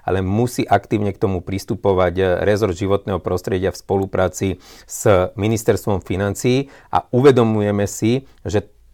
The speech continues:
riešenie nie je len v rukách týchto dvoch inštitúcií.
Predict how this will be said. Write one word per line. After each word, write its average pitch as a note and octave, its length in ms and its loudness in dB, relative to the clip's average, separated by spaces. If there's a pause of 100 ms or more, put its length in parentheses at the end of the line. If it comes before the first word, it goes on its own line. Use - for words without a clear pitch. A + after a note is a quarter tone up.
(120)
riešenie A2+ 640 2
nie A2 240 2
je B2+ 80 4
len A2+ 160 2
v F#2+ 160 -2
rukách G2+ 320 -2
týchto G2+ 320 -2
dvoch F#2+ 480 0
inštitúcií. A2+ 880 -4